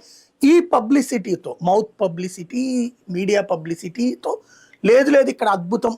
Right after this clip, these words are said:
అన్నటువంటి కోణంలో నుంచి ప్రొజెక్షన్ అన్నదే నడుస్తూ ఉంటుంది. బేసిక్‌గా ఏంటంటే, మన మీడియాకి సహజంగా వచ్చే సమస్య,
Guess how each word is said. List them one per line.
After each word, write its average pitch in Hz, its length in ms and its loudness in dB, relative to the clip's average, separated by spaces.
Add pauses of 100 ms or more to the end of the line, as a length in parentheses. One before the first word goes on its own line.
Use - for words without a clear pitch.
అన్నటువంటి 190 520 -4
కోణంలో 170 480 -2
నుంచి 160 300 -10
ప్రొజెక్షన్ 226 600 -6 (140)
అన్నదే 185 260 0
నడుస్తూ 226 400 -2
ఉంటుంది. - 280 -4 (480)
బేసిక్‌గా 247 460 2
ఏంటంటే, 240 320 -2
మన 233 160 -4
మీడియాకి 233 560 0
సహజంగా 214 500 -2
వచ్చే 190 240 -4
సమస్య, 185 640 -6